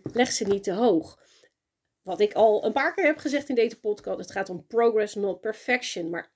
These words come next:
ik word wel echt een blij, ehm, en ik voel me een rijk mens als ik met mijn eigen handen, met mijn eigen foefjes, dus, hè,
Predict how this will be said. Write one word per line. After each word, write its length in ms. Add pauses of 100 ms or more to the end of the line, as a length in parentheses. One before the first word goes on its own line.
ik 680
word 480 (220)
wel 580 (340)
echt 540 (840)
een 160
blij, 520 (640)
ehm, 520 (120)
en 140
ik 120
voel 200
me 220 (420)
een 140
rijk 440
mens 580 (260)
als 320
ik 320
met 140
mijn 140
eigen 420
handen, 640 (240)
met 160
mijn 160
eigen 500
foefjes, 680
dus, 300
hè, 220